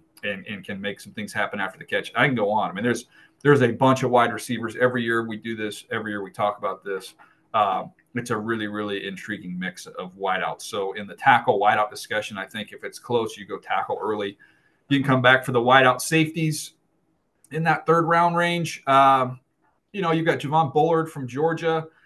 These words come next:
good player. Um, we'll see what happens with, with Jaden Hicks from Washington State. If he runs well, he'll, he'll probably be gone by then. Um, but you also have, like, Malik Mustafa from,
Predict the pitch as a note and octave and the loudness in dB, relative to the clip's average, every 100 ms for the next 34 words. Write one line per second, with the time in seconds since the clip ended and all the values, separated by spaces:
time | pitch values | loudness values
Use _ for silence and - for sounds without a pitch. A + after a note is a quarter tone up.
0 | _ _ D#3+ E3 - D#3 D#3+ E3 D#3 - | _ _ -4 -4 0 2 4 2 -4 -6
1 | B2+ B2 A#2 A2 G#2+ G2 _ _ C3+ C#3+ | -4 -2 -4 -6 -8 -12 _ _ -12 -10
2 | - D3 C#3+ C#3+ C#3+ C#3+ C3 B2+ B2+ B2+ | -4 -2 0 0 0 -2 -8 -6 -6 -8
3 | B2+ C3+ C3+ A#2+ A#2 C#3 - - - _ | -10 -4 -4 -4 -6 -6 -6 -16 -18 _
4 | B2+ A#2+ B2+ B2 B2 - B2 A#2+ C3+ A#2 | -10 -2 0 -2 -8 -8 -6 -6 -10 -8
5 | A#2 B2+ B2+ B2+ A#2+ B2 A#2 _ A#2 A#2+ | -6 -6 -4 -4 -2 -6 -10 _ -14 -4
6 | A#2 A2 A2 G#2+ G#2+ G#2+ G#2 G#2+ G#2+ A2+ | -4 -4 -10 -10 -10 -8 -8 -8 -12 -14
7 | _ _ _ _ - G#2 G2 F#2+ - A2 | _ _ _ _ -4 -2 -2 -4 -8 -10
8 | - B2 A#2 A2+ A#2+ A2+ - - A2 G#2+ | -2 0 0 -2 -6 -6 -10 -6 -6 -4
9 | G2+ G2 G#2 G#2+ A2 G#2+ - F#2+ G#2 G#2+ | -8 -10 -12 -14 -14 -16 -14 -6 -6 -6
10 | G#2+ - G#2 | -12 -12 -14